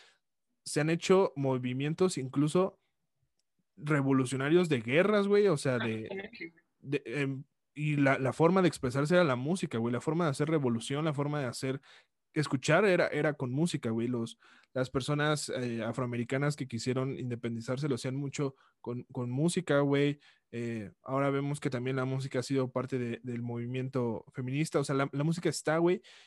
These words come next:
Speaker 1: y la música está en muchas cosas y, como dices, no se le da la importancia que se debería de hacer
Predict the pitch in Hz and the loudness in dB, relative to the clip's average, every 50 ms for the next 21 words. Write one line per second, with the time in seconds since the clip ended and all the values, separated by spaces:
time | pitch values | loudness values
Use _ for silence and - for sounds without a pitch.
0 | _ _ - 131 127 127 131 127 135 135 139 147 156 - 165 143 127 - 139 135 | _ _ -8 -4 -4 -2 -2 -2 -2 0 -2 -2 -4 -4 -4 -6 -4 -4 -4 -4
1 | 139 143 151 147 151 123 - - 143 139 - 165 175 - - 117 98 - _ _ | -2 -2 -2 -2 -4 -4 -4 -4 -4 0 0 0 0 -2 -4 -6 -6 -6 _ _
2 | _ _ _ _ _ - 120 120 131 139 143 - 127 117 127 135 139 - 147 131 | _ _ _ _ _ -8 -4 -2 0 -2 -2 -2 -4 -4 -4 -4 -2 0 0 2
3 | 120 120 123 131 139 139 - - 113 120 120 131 143 143 - 131 117 - 120 110 | 2 2 0 0 0 -2 -2 -4 -4 -4 -4 -2 -2 -2 -2 -2 -2 -2 -2 -4
4 | 104 107 110 113 120 127 127 - - 147 160 - | -2 -2 -2 -2 0 0 -2 -2 -2 -4 -4 -6